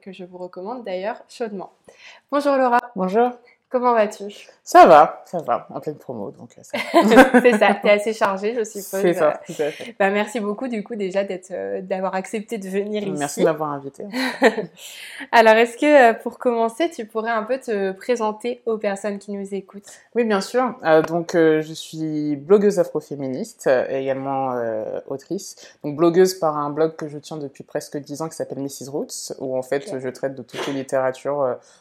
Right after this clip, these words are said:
Speaker 2: afro, euh, que ce soit donc caribéenne, que ce soit issu du continent africain, euh, ou même bref de différents, euh, courants et autres. Et, euh, également, euh, je traite de la question afroféministe, c'est-à-dire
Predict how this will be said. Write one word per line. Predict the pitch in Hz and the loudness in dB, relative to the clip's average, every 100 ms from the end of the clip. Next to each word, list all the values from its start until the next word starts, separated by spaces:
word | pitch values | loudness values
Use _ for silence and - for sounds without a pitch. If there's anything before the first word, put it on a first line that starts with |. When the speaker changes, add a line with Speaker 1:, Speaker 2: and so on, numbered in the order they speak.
| _ - | _ -2
Speaker 2:
afro, | 139 - 147 147 147 - | -2 -2 -6 -4 -4 -6
euh, | 139 127 120 120 117 110 113 107 101 - - - - _ _ | -4 -4 -4 -4 -6 -8 -8 -8 -10 -14 -20 -20 -20 _ _
que | - | -16
ce | 131 | -10
soit | - 135 | -4 -4
donc | 131 | -4
caribéenne, | 127 135 135 147 147 143 143 147 | -6 -6 -2 0 2 0 -2 -6
que | - | -16
ce | |
soit | - 120 | -14 -14
issu | - 131 123 - _ - | -12 -12 -12 -18 _ -16
du | |
continent | - 131 - 135 | -12 -12 -10 -12
africain, | - 131 135 131 135 131 131 127 - | -10 -10 -6 -4 -4 -4 -6 -6 -6
euh, | 120 120 117 117 | -4 -4 -4 -6
ou | 123 | -6
même | 127 123 | -8 -6
bref | 123 - | -10 -10
de | |
différents, | 123 117 131 123 127 123 - | -14 -12 -10 -10 -12 -12 -12
euh, | - - - | -12 -14 -18
courants | - 131 135 131 | -6 -2 -2 -2
et | 117 113 | -6 -6
autres. | 151 160 - _ - - _ - | -6 -6 -10 _ -20 -20 _ 0
Et, | 165 190 208 | 2 4 6
euh, | 175 151 143 | 6 6 2
également, | 147 139 143 139 147 160 180 180 180 185 - | 0 0 -2 0 -2 0 0 0 -4 -6 -4
euh, | 147 139 | -4 -6
je | - | -6
traite | 160 | -4
de | 143 | -2
la | |
question | 131 - - | -4 -8 -12
afroféministe, | 151 160 - 147 139 139 - - | -10 -12 -14 -12 -12 -14 -20 -20
c'est-à-dire | - 131 131 | -10 -8 -8